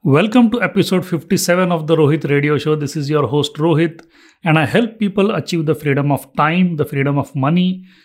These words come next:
and the freedom of location so that they can spend more time with their family, travel more,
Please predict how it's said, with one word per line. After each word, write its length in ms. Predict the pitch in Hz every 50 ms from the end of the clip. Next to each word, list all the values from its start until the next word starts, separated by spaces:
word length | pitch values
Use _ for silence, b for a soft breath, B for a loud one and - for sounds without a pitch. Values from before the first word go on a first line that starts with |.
| B B B
and 180 | 196 147 143 147
the 60 | 143
freedom 320 | 147 156 147 135 147 139
of 140 | 139 127 -
location 840 | 143 131 127 127 - 240 247 - - 185 160 139 135 135 135 B B B B B B B B
so 160 | _ - 175 160
that 220 | 165 165 139 131
they 140 | 151 208 220
can 180 | - 254 220
spend 340 | 214 - - - 185 175 165
more 220 | 147 147 156 151 151
time 240 | - 151 147 143
with 180 | 139 139 131 127
their 140 | 131 127 113
family, 640 | - 147 139 143 160 165 160 165 165 165 165 - b b b b b _ -
travel 360 | - 147 135 131 127 120 113 107
more, 420 | 120 143 170 175 175 170 -